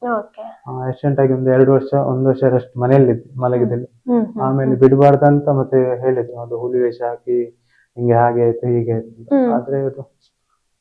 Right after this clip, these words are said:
Speaker 2: ನಾನು ಅಷ್ಟು ಇದು ಮಾಡ್ಲಿಲ್ಲ, ಅಂದ್ರೆ ಹಾಗೆ ಆಗ್ಲಿಕ್ಕಿಲ್ಲ ನೋಡುವ ಅಂತ ನೋಡುವಾಗ ಮತ್ತೆ ವೇಷ
Speaker 1: ಹ್ಮ್.
Speaker 2: ಹಾಕ್ಲಿಕ್ಕೆ ಸ್ಟಾರ್ಟ್ ಮಾಡಿದೆ ಮತ್ತೆ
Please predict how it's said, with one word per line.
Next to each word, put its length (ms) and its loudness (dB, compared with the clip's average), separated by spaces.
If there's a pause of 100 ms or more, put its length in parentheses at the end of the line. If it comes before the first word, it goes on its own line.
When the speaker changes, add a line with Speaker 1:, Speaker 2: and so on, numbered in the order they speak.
Speaker 2:
ನಾನು 340 2
ಅಷ್ಟು 340 0
ಇದು 120 6
ಮಾಡ್ಲಿಲ್ಲ, 320 0
ಅಂದ್ರೆ 200 -8
ಹಾಗೆ 440 -2
ಆಗ್ಲಿಕ್ಕಿಲ್ಲ 540 4 (600)
ನೋಡುವ 240 2
ಅಂತ 260 -2
ನೋಡುವಾಗ 440 0
ಮತ್ತೆ 640 -12 (600)
ವೇಷ 140 -2
Speaker 1:
ಹ್ಮ್. 80 -4
Speaker 2:
ಹಾಕ್ಲಿಕ್ಕೆ 440 0
ಸ್ಟಾರ್ಟ್ 260 2
ಮಾಡಿದೆ 340 -4
ಮತ್ತೆ 300 -16